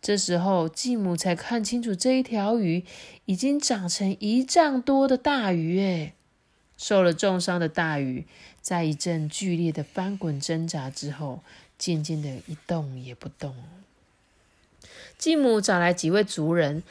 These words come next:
帮忙把大鱼啊，从池塘里面抬了上来，并且把它煮来吃。哇，多么鲜美的鱼肉啊！这个汤也太好喝了吧！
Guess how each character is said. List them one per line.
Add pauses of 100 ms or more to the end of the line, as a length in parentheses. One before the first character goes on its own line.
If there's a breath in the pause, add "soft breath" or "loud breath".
(320 soft breath)
帮
忙
把
大
鱼
啊，
从
池
塘
里
面
抬
了
上
来， (380 soft breath)
并
且
把
它
煮
来
吃。 (580 soft breath)
哇，
多
么
鲜
美
的
鱼
肉
啊！ (380 soft breath)
这
个
汤
也
太
好
喝
了
吧！